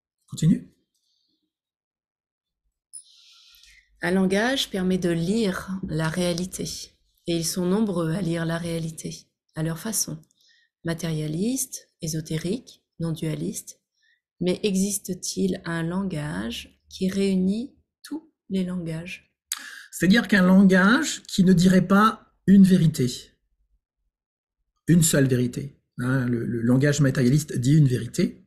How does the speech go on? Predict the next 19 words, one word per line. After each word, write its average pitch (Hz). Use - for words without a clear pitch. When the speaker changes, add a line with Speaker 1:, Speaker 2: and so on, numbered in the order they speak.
Speaker 1:
le 120
langage 135
ésotérique 127
dit 143
une 139
vérité, 110
le 127
langage 131
du 120
développement 123
personnel 135
dit 143
une 131
autre 127
vérité, -
le 135
langage 151
non 190
dualiste 160